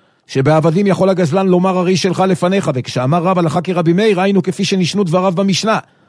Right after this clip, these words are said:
וכוונתו של רב לפסוק בזה כשיטת רבנן בברייתא. שואלת הגמרא, וכי רב שביק מתניתין ועביד כברייתא? וכי רב מניח את דברי המשנה ונוקט כדברי הברייתא?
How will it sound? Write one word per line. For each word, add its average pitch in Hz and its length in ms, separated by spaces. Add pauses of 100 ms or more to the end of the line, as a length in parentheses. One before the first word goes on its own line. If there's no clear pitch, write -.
(240)
וכוונתו 139 520
של 190 140
רב 208 220
לפסוק 185 360
בזה 175 240
כשיטת 170 420
רבנן 170 380
בברייתא. 143 460 (800)
שואלת 165 380
הגמרא, 180 320
וכי 160 220
רב 180 160
שביק 180 400
מתניתין 175 580
ועביד 170 380
כברייתא? 180 560 (520)
וכי 143 220
רב 180 200
מניח 180 300
את 180 60
דברי 160 200
המשנה 185 420
ונוקט 175 360
כדברי 156 320
הברייתא? 190 520